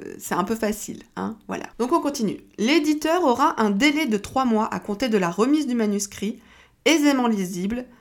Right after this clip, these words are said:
d'un ouvrage dans sa forme définitive pour faire connaître par écrit sa décision par lettre recommandée. Donc là, on a l'obligation, entre plein de guillemets,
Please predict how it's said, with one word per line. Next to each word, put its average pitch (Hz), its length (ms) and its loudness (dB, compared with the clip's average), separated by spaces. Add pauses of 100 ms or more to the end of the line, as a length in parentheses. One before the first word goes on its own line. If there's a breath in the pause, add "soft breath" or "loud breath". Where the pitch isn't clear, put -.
(140 loud breath)
d'un 208 260 4
ouvrage 277 380 0
dans 214 100 0
sa 226 160 -2
forme 208 380 -2
définitive 220 840 -2 (140)
pour - 180 -8
faire 277 200 -2
connaître 240 400 -2
par 247 240 -2
écrit 226 220 -8
sa 185 200 0
décision 226 640 -4
par 190 180 -4
lettre 214 280 -4
recommandée. 202 580 -2
Donc 269 400 0 (220)
là, 262 360 0 (140)
on 277 220 4
a 277 160 2
l'obligation, 254 880 2
entre 190 260 -6
plein 233 240 -2
de 247 60 2
guillemets, 220 420 0